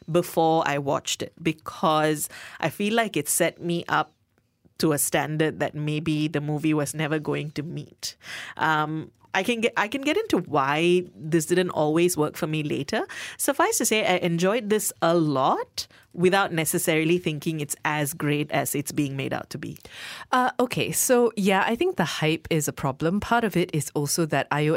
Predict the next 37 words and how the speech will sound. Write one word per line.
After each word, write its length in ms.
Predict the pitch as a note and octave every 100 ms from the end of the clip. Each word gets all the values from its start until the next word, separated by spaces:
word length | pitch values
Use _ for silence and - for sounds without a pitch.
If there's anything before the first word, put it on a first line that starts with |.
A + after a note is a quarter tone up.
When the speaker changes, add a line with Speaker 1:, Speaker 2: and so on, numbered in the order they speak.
| C#3
Speaker 2:
Edebiri 560 | C#3+ D3 C#3 D3 C#3+ - - - -
is 420 | E3 D3 D3 -
fresh 440 | - - E3+ E3 - F3
off 260 | D#3 - E3
The 160 | D#3+
Bear, 520 | C3+ D3 C#3+ D3 D3
and 260 | E3+ - D3 C#3+
Speaker 1:
Yes. 60 |
Speaker 2:
so 440 | - F3+ E3 D#3+ D#3
she's 380 | - E3 D#3 D3+
very 360 | E3+ F3+ G3+
beloved. 840 | D#3+ - D3+ C#3+ C#3+ D3 D#3 D#3+ D3+ - - -
She's 260 | - F#3 -
become 380 | E3+ F#3+ F3+
kind 260 | F3+ E3+ E3
of 120 | D#3+
an 140 | C#3+ C3
internet 560 | E3 D3+ F3 E3 E3 -
sensation 640 | D3 D3 E3+ C#3 - D3
as 160 | D3 -
well. 240 | A3+ A3
So 160 | G#3+ G3+
for 240 | G3+ G3+
all 160 | G3+ C4+
those 280 | D4+ C4 F3
reasons, 340 | D3+ D#3+ D#3+
and 100 | D#3+
because 280 | D#3 F#3+ F3+
Bottoms 480 | - D#3 - F#3+ F3
is 100 | D3+
a 80 | D3
very, 340 | C3+ D#3 F3
very 220 | E3 D#3+
Gen 380 | D3+ - D3+ D3+
Z 460 | D3 D3 D3+ D3+ D3 - - -
movie, 600 | E3 F3+ F#3+ C#3 C#3 D#3 - - - F3
um, 320 | E3 D#3